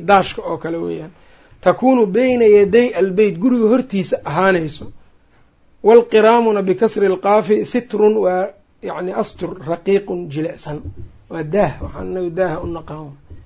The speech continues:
"Wa hatakahuna," afsada, waa fasaadiyey, waa suurata, suuraddii, masawirkii, allatii fiihi, ku sugnayd.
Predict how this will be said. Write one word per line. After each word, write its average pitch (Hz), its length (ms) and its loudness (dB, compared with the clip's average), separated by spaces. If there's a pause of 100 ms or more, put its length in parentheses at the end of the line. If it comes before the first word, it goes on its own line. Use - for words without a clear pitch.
(1040)
"Wa 214 180 6
hatakahuna," 233 800 4
afsada, 220 600 2
waa 208 240 6
fasaadiyey, 185 640 2
waa 185 160 2
suurata, 190 440 0
suuraddii, 180 440 -2
masawirkii, 185 580 -2
allatii 185 460 0
fiihi, 175 300 -4
ku 160 120 -16
sugnayd. 147 400 -12